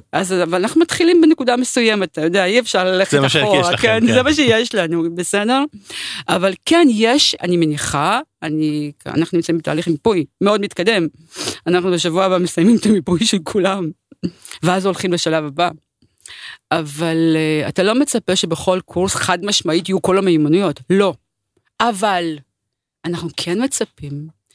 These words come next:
Speaker 1: שכל סטודנט במשך שנותיו באפקה, ירכוש כל אחת מן המיומנויות,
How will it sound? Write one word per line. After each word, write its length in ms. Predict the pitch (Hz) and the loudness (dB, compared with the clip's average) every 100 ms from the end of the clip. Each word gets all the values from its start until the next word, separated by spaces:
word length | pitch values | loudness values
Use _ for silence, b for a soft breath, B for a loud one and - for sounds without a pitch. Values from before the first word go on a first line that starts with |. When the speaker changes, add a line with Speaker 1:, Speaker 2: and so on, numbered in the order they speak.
| B B - | B B -6
Speaker 1:
שכל 440 | - - 214 240 | -4 -2 0 0
סטודנט 580 | 247 - 277 151 147 156 | -2 -6 -4 -4 -4 -4
במשך 420 | 165 160 175 220 - | -2 -2 -2 -4 -4
שנותיו 520 | - 180 - 147 151 | -2 -2 -2 -6 -6
באפקה, 760 | 160 170 - - 143 - 147 165 _ _ _ _ B - | -4 -4 -6 -10 -12 -12 -12 -12 _ _ _ _ B -2
ירכוש 400 | 196 - 247 - | -2 0 -2 -2
כל 280 | - 254 277 | -2 -2 0
אחת 360 | - 214 233 | -2 -4 0
מן 140 | 233 202 | 0 2
המיומנויות, 680 | 180 175 165 160 175 240 | 2 2 2 2 2 0